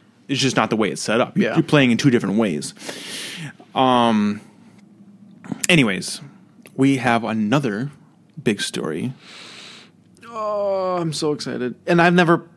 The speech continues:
Speaker 2: played the game, so I know nothing.
Speaker 1: I know. And I know how big The Witcher is.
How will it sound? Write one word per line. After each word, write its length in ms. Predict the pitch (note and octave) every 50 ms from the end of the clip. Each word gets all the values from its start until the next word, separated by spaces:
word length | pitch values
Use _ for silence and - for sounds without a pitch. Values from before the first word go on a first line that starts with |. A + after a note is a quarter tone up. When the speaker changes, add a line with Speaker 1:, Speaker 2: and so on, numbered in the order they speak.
| _ _ _ _ _ _ _ _ _ _
Speaker 2:
played 240 | - C#3 D3 D#3 C3
the 60 | B2
game, 380 | A2 A2+ C3 C#3+ A2+ C2+ B1+ - -
so 340 | - - - A#2+ A2 A2
I 120 | G#2 - B2
know 140 | C3+ D3+ D3
nothing. 480 | C#3 B2 A#2+ B2 C3 - G#2 G#2 G#2 B2 - _ _ _ _ _ _ _ _ _ _ _ _ - -
Speaker 1:
I 180 | - - F3
know. 340 | D#3+ D3 F3+ G3 F3 - - - _
And 340 | - C#3 C#3+ C#3+ C#3 A#2 - - _ _ _ _ _
I 120 | C#3+ C#3+ D3+
know 140 | F3 G#3 A3
how 100 | G#3 A#3+
big 240 | G3 F#3 G#3+ G3+ F#3+
The 80 | G#3
Witcher 580 | F3+ D#3 D#3+ E3 E3 - - - F#2+ F#2 C#3 C#3+ - _ _ _ _ _ _ _ _ -
is. 520 | - C#3 B2+ A2+ F2+ C#2+ F#2+ G#2 - -